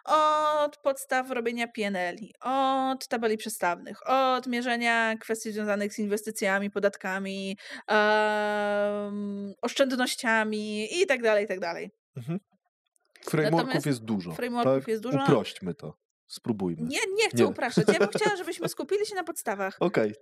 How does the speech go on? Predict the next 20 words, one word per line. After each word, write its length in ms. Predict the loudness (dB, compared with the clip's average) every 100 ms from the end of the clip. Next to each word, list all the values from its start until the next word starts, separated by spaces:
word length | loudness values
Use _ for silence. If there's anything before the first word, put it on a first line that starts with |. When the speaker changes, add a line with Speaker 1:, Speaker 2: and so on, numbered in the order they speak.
| -14
Speaker 2:
O- 80 | -4
Speaker 1:
Bo 180 | -4 -2
zajebiście 500 | 0 2 2 0 0
jest 200 | 0 -2
rozmawiać 440 | -4 -2 -2 -2
o 100 | -4
wielkich, 600 | 0 0 0 -2 -6 -4
Speaker 2:
Mhm. 180 | 0 4
Speaker 1:
e, 720 | 4 4 4 4 2 2 -2 -6
optymalizacjach 720 | -6 -2 0 2 0 -2 -6
finansowych 560 | -4 -6 0 0 0 0
i 60 |
rentownościach. 760 | 0 0 -4 -6 -4 0 -2 -4 -20 -20 -20
Szkoda 380 | -4 0 2 0
tylko, 320 | -2 -2 -2
że 120 | 0
większość 360 | -2 -4 -6 -6
ludzi 240 | -4 0
nie 140 | 0
wie, 220 | 0 0